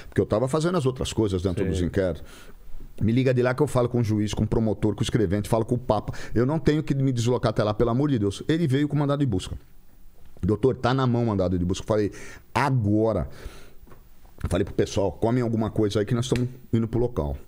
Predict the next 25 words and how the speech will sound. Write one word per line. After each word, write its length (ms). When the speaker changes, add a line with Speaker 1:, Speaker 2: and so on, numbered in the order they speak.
Speaker 1:
Beleza? 460
E 80
o 60
da 140
temporária, 600
eu 60
falei, 180
"Você 260
fica 240
aí 60
no 60
fórum." 340
Ah, 60
na 120
época 180
era 100
Nextel, 420
lembram 260
disso 160
daí? 280
Speaker 2:
Lembro. 340
Speaker 1:
Eu 100
peguei 220
o 40
Nextel, 260